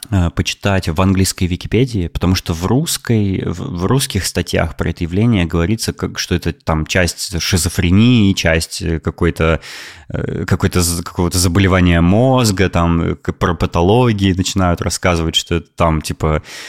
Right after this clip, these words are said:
э, недоразвитые дети с отклонениями в умственном развитии делают и всё такое. Ну, это очень, как-то, не знаю, унизительно звучит. Но в английской Википедии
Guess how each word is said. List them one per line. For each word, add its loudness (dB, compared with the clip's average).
э, 0
недоразвитые 2
дети 2
с -2
отклонениями 2
в -4
умственном -2
развитии 2
делают 0
и -8
всё -8
такое. 0
Ну, 0
это 2
очень, 2
как-то, -2
не 2
знаю, 2
унизительно 2
звучит. -2
Но 2
в -4
английской 2
Википедии 0